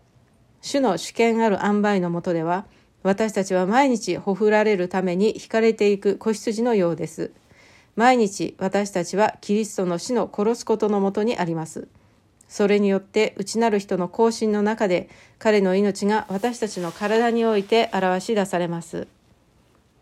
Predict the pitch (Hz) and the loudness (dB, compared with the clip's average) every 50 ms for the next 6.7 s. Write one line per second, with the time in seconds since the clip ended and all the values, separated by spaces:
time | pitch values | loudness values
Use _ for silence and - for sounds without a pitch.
0 | _ - 190 202 269 285 277 277 254 220 - 196 185 175 175 - 208 202 208 202 | _ 0 2 4 4 2 4 2 0 0 0 -2 -2 -2 0 2 2 4 4 4
1 | 202 196 190 185 180 170 170 - - - 196 190 196 185 - - - _ - 214 | 2 2 2 0 0 -2 -4 -8 -6 -4 0 2 4 2 2 0 -8 _ -2 0
2 | 214 220 220 214 208 208 202 196 190 196 - 202 202 196 - - - _ - 214 | 2 2 2 2 2 2 2 2 0 0 0 2 2 2 2 0 -4 _ -2 0
3 | 214 214 214 208 208 202 202 196 190 196 - 226 226 233 226 220 214 202 202 - | 2 2 2 2 2 2 2 2 0 0 0 2 2 4 4 2 2 0 0 0
4 | 175 165 - - - - - _ _ - 208 208 208 208 208 202 202 196 190 185 | 0 0 0 -4 -14 -20 -20 _ _ 0 2 4 4 4 4 4 4 4 2 0
5 | 190 - 214 208 208 202 185 208 196 190 - - - - 220 214 214 214 214 214 | 0 0 0 2 2 2 2 4 2 2 2 0 -4 -2 0 0 2 2 2 2
6 | 208 202 196 190 196 - 185 175 - _ 214 214 202 185 | 2 2 2 0 0 -2 -4 -4 -2 _ 0 2 2 0